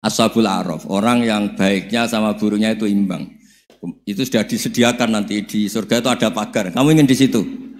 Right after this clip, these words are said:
Pagar pembatas apa? Pagar pembatas. Di surga ndak, neraka ndak. Jadi kejadian surga dan neraka itu gini, tak terangin ya. Jadi kira-kira gini, kan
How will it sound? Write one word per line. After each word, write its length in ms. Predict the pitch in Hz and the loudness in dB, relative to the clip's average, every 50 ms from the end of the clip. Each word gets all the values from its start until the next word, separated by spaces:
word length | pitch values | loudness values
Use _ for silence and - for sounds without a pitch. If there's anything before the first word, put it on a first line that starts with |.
| - - - - - - - - - - - - - - - - - - - - - - - - - - - - - - - - - | -20 -18 -16 -14 -12 -10 -10 -8 -8 -6 -6 -6 -6 -6 -6 -6 -6 -6 -8 -8 -8 -8 -8 -10 -10 -10 -12 -12 -14 -16 -14 -4 -2
Pagar 320 | 113 110 - 147 139 131 | -2 2 4 4 4 4
pembatas 560 | - 139 127 120 120 123 123 - 139 - - 151 139 | 6 4 6 6 6 6 6 4 0 0 2 2 2
apa? 80 | 160 - - - - - - - - - - - - - - - - - - - - 131 - - - - 107 - _ _ _ _ _ _ - | 2 2 0 -4 -16 -18 -20 -20 -20 -20 -20 -20 -20 -20 -20 -20 -20 -20 -20 -20 -20 -20 -20 -20 -20 -20 -20 -20 _ _ _ _ _ _ -10
Pagar 320 | - 87 - - 107 101 | -10 -8 2 2 2 2
pembatas. 720 | 92 98 95 92 87 82 80 - - - 80 82 - - - | 4 2 0 0 0 -2 -4 -4 -8 -8 -8 -8 -12 -14 -4
Di 160 | - 95 82 | -2 -2 0
surga 320 | - 92 87 - 104 95 | 0 0 0 2 0 0
ndak, 260 | 87 87 87 98 113 - 113 | 2 2 2 2 2 0 0
neraka 320 | 98 95 92 92 - - | -2 0 -2 -4 -4 -6
ndak. 300 | - 92 87 - - - - - _ - - - - - _ _ - | -8 -8 -8 -10 -12 -16 -18 -20 _ -20 -18 -18 -18 -18 _ _ 0
Jadi 160 | 110 110 - - | 0 0 0 2
kejadian 480 | - 135 113 - 127 123 123 135 131 131 | 0 0 4 6 4 6 8 6 6 8
surga 320 | 131 139 127 127 139 135 | 6 4 6 6 6 6
dan 160 | 131 135 127 | 6 6 6
neraka 320 | 127 139 139 127 147 147 143 | 6 6 4 4 4 2 2
itu 80 | 139 | 4
gini, 160 | 123 135 120 | 4 6 4
tak 240 | 113 107 110 107 - | 4 2 0 -2 -2
terangin 320 | 113 110 113 117 110 98 92 | -2 0 0 2 0 0 -2
ya. 80 | - - - - - - - _ - _ _ _ | -6 -10 -14 -16 -18 -20 -20 _ -20 _ _ _
Jadi 320 | - - 110 98 127 135 135 131 131 127 - - - - - - - - - - - - - 135 | 0 2 2 6 8 8 8 8 8 6 4 2 -6 -8 -10 -12 -14 -16 -18 -20 -20 -18 -16 -6
kira-kira 400 | - 143 147 147 143 156 170 175 160 | 0 4 4 4 4 4 4 2 4
gini, 300 | - 143 127 110 98 80 - - - - - - - - _ _ _ _ _ _ _ _ _ _ | 4 2 2 2 0 -2 -6 -12 -16 -18 -20 -20 -20 -20 _ _ _ _ _ _ _ _ _ _
kan 160 | - 165 170 | 0 0 0